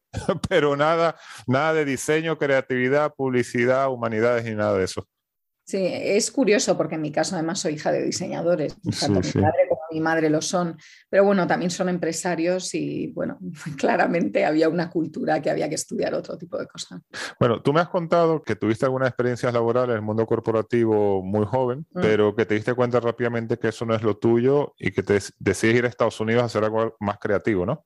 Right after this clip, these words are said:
Speaker 2: La, la carrera que elegí era una carrera que además de ser internacional, o sea, que, que estudias dos años fuera,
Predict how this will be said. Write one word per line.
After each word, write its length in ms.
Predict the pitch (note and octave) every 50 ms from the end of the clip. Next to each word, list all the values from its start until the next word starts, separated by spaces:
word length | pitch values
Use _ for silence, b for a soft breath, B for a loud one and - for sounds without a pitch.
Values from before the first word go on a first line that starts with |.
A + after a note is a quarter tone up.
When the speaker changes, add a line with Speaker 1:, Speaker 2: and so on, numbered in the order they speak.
| _ _ -
Speaker 2:
La, 180 | - G3+ F#3+ - -
la 180 | F#3 G3 F#3+ F3
carrera 400 | F#3 E3+ E3+ F#3 G3 G#3 G#3+ G#3
que 100 | A3+ G#3+
elegí 520 | G#3 G3+ F#3+ - - G#3+ G#3 G#3+ A#3 - -
era 200 | - F3+ F3+ F#3
una 180 | F#3 F#3 F#3
carrera 460 | F3+ G3 F3+ F3 F3 E3+ F3 F3 F3 F3
que 160 | - - F#3+
además 480 | F3 E3+ F3 E3 E3+ F3 F3+ F3+ F3+
de 100 | F3 F3
ser 200 | F3 - F#3 E3+
internacional, 800 | F3 F3 E3+ E3 D#3+ E3 D3+ D3+ - - - E3+ F3 F3+ F3 E3+
o 60 | E3+
sea, 200 | D#3 - E3+ D3+
que, 180 | D3+ - D#3 D3+
que 80 | D#3
estudias 440 | D#3 D3+ - - E3+ D#3+ D#3+ D#3+ D#3
dos 180 | D#3 D#3 D3 E3
años 240 | E3 E3 D#3+ D3+ -
fuera, 420 | - F3 F3+ F#3 G3 G3 -